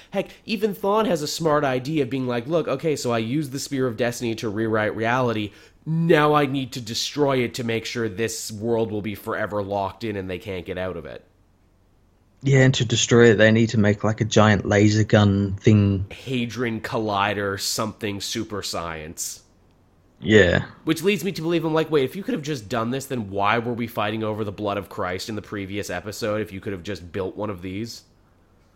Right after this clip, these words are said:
Speaker 2: Yeah, reasons.
Speaker 1: Yeah,
Speaker 2: World
Speaker 1: reasons.
Speaker 2: War, World War One, Tolkien.
Speaker 1: Yeah, we had to do that. Oh my god,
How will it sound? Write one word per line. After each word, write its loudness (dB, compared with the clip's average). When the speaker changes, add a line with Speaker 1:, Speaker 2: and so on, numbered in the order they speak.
Speaker 2:
Yeah, 6
reasons. 4
Speaker 1:
Yeah, 0
Speaker 2:
World 10
Speaker 1:
reasons. 4
Speaker 2:
War, 10
World 10
War 8
One, 4
Tolkien. 0
Speaker 1:
Yeah, -2
we -4
had -6
to -12
do -6
that. -8
Oh 6
my 2
god, -4